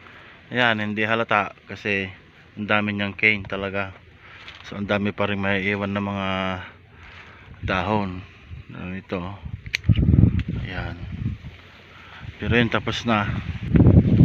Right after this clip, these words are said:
So, ayan yung mga natanggalan kong mga cane guys. Ayan, oh.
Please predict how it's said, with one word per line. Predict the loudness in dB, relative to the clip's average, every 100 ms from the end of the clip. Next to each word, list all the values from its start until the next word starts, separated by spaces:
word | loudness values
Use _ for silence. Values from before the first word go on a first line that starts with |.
| 10 10
So, | 8 8
ayan | 8 8
yung | 6 4
mga | 2 2
natanggalan | 0 2 2 2 0
kong | 2 2 2 2 0 0 -2 -4 -10 -14 -16 -14 -10
mga | -6 0 4 4 4 4 4 4 4 2 0 -4 -10 -20 -20 -14 -12 -12 -10
cane | -2 0 0
guys. | 2 2 2 -6 -16 -16 -16 -12
Ayan, | -6 -2
oh. | 6